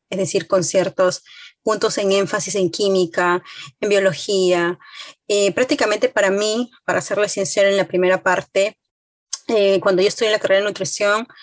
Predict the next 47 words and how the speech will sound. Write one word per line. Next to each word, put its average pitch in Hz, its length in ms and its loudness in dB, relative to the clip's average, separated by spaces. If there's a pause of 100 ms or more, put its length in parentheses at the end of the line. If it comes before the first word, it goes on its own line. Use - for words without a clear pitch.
(120)
sí - 260 0
habíamos 254 400 4
tocado 208 360 0
un 202 80 -8
poco 208 340 -2
la 185 160 -2
parte 185 600 -2
de 185 260 -6
química, 226 420 -2
se 196 140 -2
toca 277 200 2
como 185 260 2
temas 190 360 -2
básicos, 165 460 -4
química, 180 400 0
biología, 175 640 0
matemáticas, 175 880 -2 (580)
eh, 190 680 2
y, 196 200 -8
pero 214 200 2 (120)
hay 247 140 2
una 240 100 2
orientación 226 540 0
al 202 60 2
momento 185 280 2
de 185 80 4
egresar, 180 540 0 (320)
que 185 80 0
vendría 185 320 2
a - 20 0
ser, 190 160 -4
por 190 100 -4
ejemplo, 180 420 0
en 175 80 4
el 170 60 2
caso 180 240 -2
de 180 40 2
la 175 60 2
Universidad 175 360 0
de 175 80 -2
San 185 100 -2
Marcos, 170 220 -2
tiene 185 160 0
una 180 80 4
orientación 175 460 2
más 170 140 0
comunitaria 196 760 0